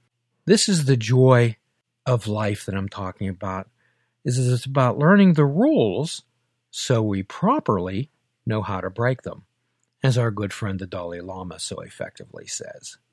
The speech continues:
In some future podcasts, Mike, we're going to learn about the energy, what type of ball we have,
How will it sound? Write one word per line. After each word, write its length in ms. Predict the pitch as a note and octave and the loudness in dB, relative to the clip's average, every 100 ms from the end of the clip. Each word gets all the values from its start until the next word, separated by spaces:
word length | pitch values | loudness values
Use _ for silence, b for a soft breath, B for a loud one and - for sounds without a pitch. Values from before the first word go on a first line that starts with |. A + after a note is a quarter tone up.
| _ _ _ - | _ _ _ 0
In 100 | F3 | 4
some 140 | F#3+ | 6
future 320 | F3+ B3 A3+ G#3 | 6 4 2 0
podcasts, 640 | - D#3 D3+ C#3+ B2 - | 2 2 4 4 4 4
Mike, 260 | C3 B2 C3 | 2 2 2
we're 100 | C#3+ | 2
going 240 | D#3 D3 | 4 4
to 60 | C#3 | 4
learn 280 | C3 D3+ D#3 | 4 6 6
about 300 | C3 B2+ - | 4 2 0
the 200 | A2+ G#2+ | -2 0
energy, 520 | G2+ F#2 E2+ E2+ G2+ _ _ _ _ _ _ _ | -2 -6 -12 -18 -20 _ _ _ _ _ _ _
what 160 | G3 - | -2 2
type 240 | G3 E3+ | 2 4
of 160 | D3 B2 | 0 2
ball 280 | D#3+ A3+ | 4 6
we 140 | C3 G2 | 4 2
have, 400 | G2 F2+ A2+ | -6 -8 -6